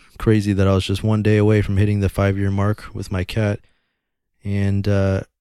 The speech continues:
I just wanted to sincerely thank you for the kind words that were sent in via email, Twitter, uh, on the website, old podcast dot com, and even Facebook, even though the, uh, Optimal Living Daily Facebook page has virtually no content on it.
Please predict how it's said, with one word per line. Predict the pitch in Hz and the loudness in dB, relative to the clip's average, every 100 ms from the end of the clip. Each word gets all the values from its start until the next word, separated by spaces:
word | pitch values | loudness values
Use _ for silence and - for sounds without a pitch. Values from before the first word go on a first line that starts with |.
| _ _ | _ _
I | 110 | -2
just | 131 - | 0 2
wanted | 160 160 | 2 2
to | 127 | 2
sincerely | 127 120 120 123 107 | 2 2 4 4 2
thank | - 107 104 | 2 0 0
you | 101 | -2
for | 90 | -2
the | 87 | -6
kind | - 95 95 | -2 0 0
words | 90 95 | 0 0
that | 104 | 0
were | 104 | 0
sent | 101 107 104 | 0 -2 -2
in | 110 107 113 - _ _ _ _ _ | -2 -2 -4 -8 _ _ _ _ _
via | - 95 | -4 -2
email, | 92 101 101 98 98 | 0 0 2 2 0
Twitter, | - 104 98 98 101 95 - _ _ | 0 0 2 2 0 -2 -8 _ _
uh, | 92 85 82 80 | -10 -8 -6 -6
on | 92 | -4
the | 95 | 0
website, | 98 98 - 101 95 | 0 0 0 0 0
old | 98 92 | -2 -2
podcast | 95 95 98 - | -2 0 -2 -2
dot | 90 87 | -6 -4
com, | 104 98 98 - _ _ _ _ _ _ - | -2 -2 -4 -10 _ _ _ _ _ _ -2
and | 95 | 0
even | 107 131 123 | 2 2 2
Facebook, | 113 123 - 92 90 | 4 4 4 0 2
even | 98 107 | 2 4
though | 104 104 101 | 6 6 4
the, | 101 98 | 2 0
uh, | 92 87 | 0 -2
Optimal | 101 104 107 101 | -2 -2 0 0
Living | 101 101 | 0 0
Daily | 98 98 98 95 92 | 0 0 0 -2 -6
Facebook | - 107 107 - 95 - | -4 -2 -2 -2 -4 0
page | 98 95 92 | 0 0 0
has | 92 | -2
virtually | 92 101 101 101 | 0 -2 0 0
no | 98 95 | 0 -2
content | - 123 131 110 95 | 2 2 4 2 2
on | 95 98 | 0 2
it. | 113 | 0